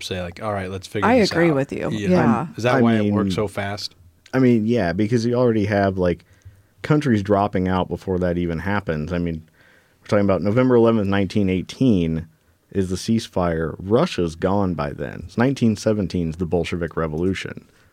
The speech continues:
Speaker 3: So the Tsar's been overthrown. Russia's going through a communist revolution.
Speaker 1: Oh,
Speaker 3: Um,
Speaker 1: man.
Speaker 3: y-, it's, everything's falling apart. Um,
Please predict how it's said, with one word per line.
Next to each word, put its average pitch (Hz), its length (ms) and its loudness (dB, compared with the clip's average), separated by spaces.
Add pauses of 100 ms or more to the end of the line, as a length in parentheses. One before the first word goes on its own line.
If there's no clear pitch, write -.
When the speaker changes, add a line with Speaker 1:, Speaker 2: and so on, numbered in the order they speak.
(240)
Speaker 3:
So 87 240 0
the 92 120 -2
Tsar's 107 380 2
been 98 160 -2
overthrown. 85 800 -4 (380)
Russia's 104 400 0
going 95 240 0
through 92 180 -4
a 87 40 -4
communist 87 520 -4
revolution. 82 800 -4 (520)
Speaker 1:
Oh, 87 60 -4 (220)
Speaker 3:
Um, 76 80 -8
Speaker 1:
man. 104 300 -10 (360)
Speaker 3:
y-, 95 160 -6
it's, - 300 -8 (200)
everything's 117 580 2
falling 92 380 0
apart. 80 500 -4 (520)
Um, 85 560 -4